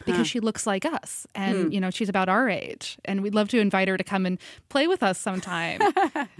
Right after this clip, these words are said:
Speaker 1: You know, I think actually one of the ways Mister Wizard, Don Herbert, knew he was getting big was when he was living in Chicago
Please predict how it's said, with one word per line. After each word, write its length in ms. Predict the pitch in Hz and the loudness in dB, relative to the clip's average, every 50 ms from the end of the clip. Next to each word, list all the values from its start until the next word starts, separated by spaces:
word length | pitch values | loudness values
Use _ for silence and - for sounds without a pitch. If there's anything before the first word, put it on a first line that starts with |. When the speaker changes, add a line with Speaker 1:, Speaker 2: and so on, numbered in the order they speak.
| 214 - - | -12 0 2
Speaker 1:
You 120 | 285 320 | 2 4
know, 100 | 302 285 | 4 4
I 140 | - 247 - | 2 2 2
think 160 | - 311 285 | 2 2 2
actually 520 | - 269 - - - 285 240 214 202 196 - - | 2 0 0 0 0 2 4 4 4 2 0 0
one 180 | - 214 226 247 | 2 2 4 4
of 60 | 247 | 4
the 80 | 240 220 | 4 4
ways 240 | 220 208 208 - 226 | 4 4 4 4 2
Mister 240 | 208 - - 214 | 0 0 0 -2
Wizard, 480 | 196 196 185 208 196 185 185 185 175 - - - | 0 0 0 2 2 2 2 0 -2 -4 -2 -2
Don 160 | 196 190 190 | 0 2 2
Herbert, 260 | 202 196 180 190 - | 2 2 0 0 0
knew 140 | 208 220 214 | 2 2 2
he 120 | 208 226 | 2 0
was 140 | 214 202 185 | 0 -2 -2
getting 420 | 208 190 190 185 185 180 165 - | -2 -2 -2 -2 -2 -2 -4 -2
big 380 | 180 233 247 285 240 202 185 180 | 0 2 4 4 4 2 2 -2
was 460 | 165 185 196 202 196 190 185 190 - - - | -4 -2 0 2 2 2 0 -2 -6 -10 -10
when 540 | - 185 190 196 196 190 190 185 185 185 - - - - - - - - | -6 -2 0 0 2 2 2 2 0 -2 -4 -6 -16 -20 -20 -20 -16 -10
he 140 | 196 - 220 | -2 0 0
was 80 | 202 208 | 2 2
living 220 | 202 180 190 185 | 0 0 0 -2
in 40 | 175 | -2
Chicago 600 | - - - 294 330 349 285 220 196 190 185 185 | -2 0 2 2 2 4 4 4 4 4 2 2